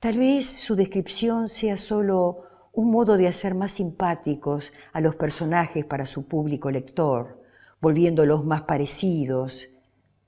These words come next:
más blancos, acercándolos así al mundo conocido y tranquilizador de Buenos Aires.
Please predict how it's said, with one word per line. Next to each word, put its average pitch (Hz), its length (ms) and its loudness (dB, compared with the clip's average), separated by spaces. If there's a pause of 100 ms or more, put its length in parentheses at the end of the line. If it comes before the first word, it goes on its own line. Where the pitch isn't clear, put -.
(100)
más 160 260 -4
blancos, 131 1000 -4 (1000)
acercándolos 196 880 4
así 165 560 -2 (320)
al 196 120 0
mundo 208 260 0
conocido 185 580 -2
y 156 60 2
tranquilizador 147 880 -4
de 139 80 -4
Buenos 131 360 -6
Aires. 131 680 -4